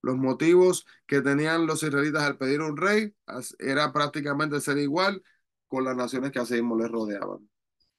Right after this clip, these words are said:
Amado Dios, gracias, Padre, por darnos la oportunidad de poder venir delante de ti, Señor, para tener una relación contigo enfocada en lo que importa.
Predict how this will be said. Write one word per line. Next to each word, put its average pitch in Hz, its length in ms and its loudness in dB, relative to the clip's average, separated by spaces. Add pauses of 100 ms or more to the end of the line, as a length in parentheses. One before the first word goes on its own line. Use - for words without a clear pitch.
(280)
Amado 151 340 4
Dios, 190 320 2
gracias, 170 460 0
Padre, 214 320 4
por 160 120 -2
darnos 160 240 -2
la 170 60 0
oportunidad 156 800 0 (420)
de 131 120 0
poder 151 260 2
venir 185 260 0
delante 185 380 -2
de 165 140 2
ti, 170 180 -2
Señor, 170 360 -2
para 147 380 0 (320)
tener 147 180 0
una 208 140 0
relación 190 460 0
contigo 175 680 0
enfocada 143 600 -2
en 156 80 4
lo 147 160 0
que 135 80 -6
importa. 123 680 -4